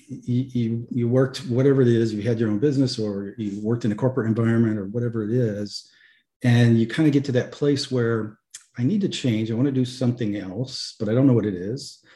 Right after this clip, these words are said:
Uh, I don't want to just check out and go play golf and, and, you know, be bored. You know, people, er, retirement can mean a lot of different things to a lot of different people. For me, it's a transition,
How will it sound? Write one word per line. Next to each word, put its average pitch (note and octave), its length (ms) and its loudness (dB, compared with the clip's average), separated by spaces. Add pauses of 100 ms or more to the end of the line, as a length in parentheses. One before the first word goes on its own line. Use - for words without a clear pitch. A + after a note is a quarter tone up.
(380)
Uh, A#2 400 2
I A2+ 100 -4
don't C3 200 2
want A#2 100 0
to A2+ 80 0
just A#2 300 -6
check B2 240 -2
out A2 200 -2
and G#2 240 -2
go G#2+ 120 -2
play G#2+ 180 -6
golf G2+ 400 -6
and, G2+ 380 -8 (100)
and, G2 380 -6
you A2+ 120 -8
know, G2+ 60 -6
be G2 300 -6 (920)
bored. G#2+ 420 0
You A#2 60 0
know, A2+ 140 -2
people, B2 420 0 (460)
er, A#2+ 340 -6 (400)
retirement C#3+ 520 4
can B2 120 6
mean A#2+ 140 6
a A#2 60 4
lot A2 180 0
of G#2 100 -4
different G#2+ 300 -4
things A2 240 -2
to A#2 60 -4
a A2+ 40 -2
lot G#2+ 140 -2
of G2+ 40 -2
different G2+ 280 -8
people. D3+ 260 2
For - 180 -4
me, B2+ 220 6
it's A#2 160 -2
a A2 60 -4
transition, A2 840 -2